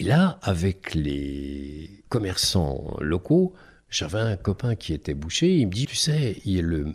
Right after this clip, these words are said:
médecin qui vient de s'installer. » On l'a invité pour, euh, faire connaissance. Et il me dit, le gars, euh, après le repas, il nous a sorti une petite valise. Et de la valise, il nous a fait des tours de magie. Mais il dit, « J'ai jamais vu ça de ma vie, quoi. C'était extraordinaire. »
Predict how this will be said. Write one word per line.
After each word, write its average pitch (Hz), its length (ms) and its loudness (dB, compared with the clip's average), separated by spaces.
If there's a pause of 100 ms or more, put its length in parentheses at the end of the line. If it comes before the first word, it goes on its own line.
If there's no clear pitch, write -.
(120)
médecin 135 400 4
qui - 140 -2
vient 98 160 2
de 85 80 -4
s'installer. » 87 680 -2
On - 80 -6
l'a 73 180 0
invité 95 360 4
pour, 71 300 -4
euh, 69 40 -2
faire 73 380 -2
connaissance. 170 840 -2
Et 120 100 -2
il 113 100 -2
me 85 100 -10
dit, 117 380 -2
le 80 160 -4
gars, 107 500 -8
euh, 76 300 -10 (340)
après - 540 -4
le 78 300 -2
repas, 107 580 -6 (160)
il - 120 -14
nous 78 200 -10
a - 20 -6
sorti - 320 -2
une 110 80 2
petite - 340 0
valise. 101 540 -2
Et - 80 -2
de 101 140 0
la 131 140 0
valise, 123 580 -2
il 95 60 -4
nous 87 180 -6
a - 20 -4
fait 127 140 -8
des 104 100 -6
tours 113 200 -8
de 95 60 -4
magie. 78 380 -2
Mais 92 300 -2
il 90 80 -6
dit, « 139 340 0
J'ai - 160 0
jamais 95 300 -2
vu 76 100 -6
ça 104 160 -2
de 104 80 0
ma 73 80 -2
vie, 87 260 -6
quoi. - 280 -14
C'était - 240 -6
extraordinaire. » 82 720 0